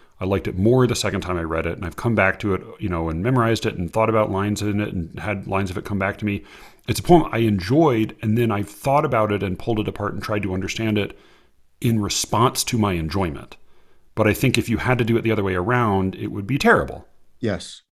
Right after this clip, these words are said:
Speaker 2: Yeah. No, that, that's, that's very well said. Um, you, you sent me a, a poem about, uh, you've read it, I think, in one of the earlier episodes of Slee Ricketts, but it's, um, the guy whose truck was on fire and he gets all pissed off about it.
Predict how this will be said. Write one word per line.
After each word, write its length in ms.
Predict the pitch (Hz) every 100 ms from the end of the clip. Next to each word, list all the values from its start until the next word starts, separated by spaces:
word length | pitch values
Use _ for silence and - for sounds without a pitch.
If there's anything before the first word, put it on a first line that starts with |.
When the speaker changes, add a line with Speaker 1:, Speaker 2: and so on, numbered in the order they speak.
| _ 127
Speaker 2:
Yeah. 240 | 120 90
No, 140 | 131 123
that, 160 | 127
that's, 240 | 131 127 -
that's 220 | 120 113
very 240 | 113 113
well 400 | 107 98 92 92
said. 420 | - - 92 85 -
Um, 220 | 113 107
you, 240 | 107 113 -
you 100 | 110
sent 280 | - 123 113
me 180 | 107 101
a, 120 | 92
a 180 | 87 -
poem 340 | - 110 98
about, 380 | 92 98 92 87
uh, 120 | 104 101
you've 240 | 104 95
read 160 | 127 117
it, 140 | 101
I 80 | 101
think, 420 | 92 - 175 101 -
in 140 | 101
one 100 | 101
of 60 | 104
the 100 | 95
earlier 380 | 110 110 98 92
episodes 560 | 90 92 90 85 85
of 100 | 92
Slee 220 | - - 90
Ricketts, 420 | 85 82 85 -
but 180 | 101 92
it's, 360 | 92 - -
um, 380 | 98 95 87 85 - - _ _ - _ _ _ - - - - _ 120
the 80 |
guy 300 | 123 120 110 104
whose 240 | 107 95
truck 240 | - 107
was 100 | 127
on 120 | 120 113
fire 380 | 123 117 117
and 80 | 113
he 60 | 95
gets 180 | 104 104
all 60 |
pissed 240 | - 104 -
off 220 | 104 120
about 260 | 117 120
it. 140 | 127